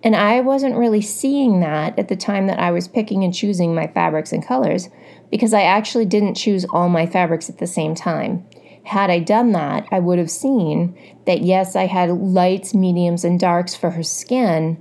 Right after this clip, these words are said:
but they were going to be too close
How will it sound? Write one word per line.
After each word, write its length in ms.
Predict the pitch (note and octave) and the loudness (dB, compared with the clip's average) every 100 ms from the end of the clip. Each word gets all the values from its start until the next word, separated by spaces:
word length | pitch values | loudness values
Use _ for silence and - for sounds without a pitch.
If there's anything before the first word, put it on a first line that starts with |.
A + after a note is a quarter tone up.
| - - - - | -10 -20 -14 -4
but 140 | G#3 | 0
they 100 | F#3+ | 2
were 100 | F#3 | 2
going 340 | F3+ F#3 G3 | 2 2 4
to 60 | A3 | 2
be 160 | G#3 F3 | 2 -2
too 360 | - - D4 | -4 -2 -2
close 720 | D#4 - C4+ F3+ F3+ F3+ - | -2 -2 2 2 0 -2 -6